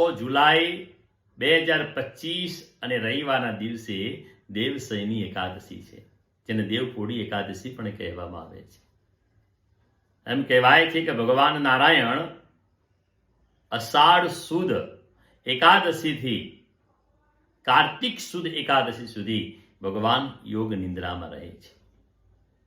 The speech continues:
આમ ચાર માસ સુધી ભગવાન યોગ નિંદ્રામાં રહે છે.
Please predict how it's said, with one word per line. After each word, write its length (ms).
આમ 260
ચાર 380
માસ 400
સુધી 200
ભગવાન 720
યોગ 260
નિંદ્રામાં 640
રહે 320
છે. 480